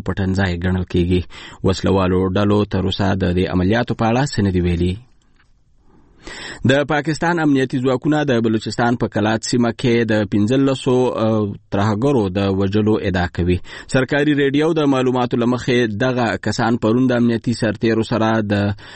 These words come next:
نښتې پر مهال وژل شوي. امنیتي چارواکي وایي د عملیاتو پر مهال د وسلوالو دوه پټنځایونه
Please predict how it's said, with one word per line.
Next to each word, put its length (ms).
نښتې 560
پر 180
مهال 300
وژل 320
شوي. 240
امنیتي 400
چارواکي 360
وایي 220
د 100
عملیاتو 440
پر 160
مهال 300
د 100
وسلوالو 500
دوه 240
پټنځایونه 480